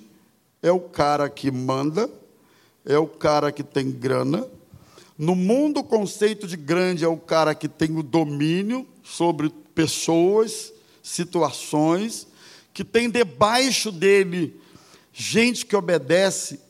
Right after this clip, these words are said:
suas ordens. No mundo, o conceito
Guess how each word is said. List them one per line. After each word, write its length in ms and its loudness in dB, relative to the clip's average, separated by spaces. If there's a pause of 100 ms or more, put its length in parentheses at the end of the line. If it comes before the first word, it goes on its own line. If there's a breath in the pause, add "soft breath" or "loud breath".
(140)
suas 580 -2
ordens. 680 -4 (380 loud breath)
No 160 2
mundo, 580 2
o 280 0
conceito 1500 0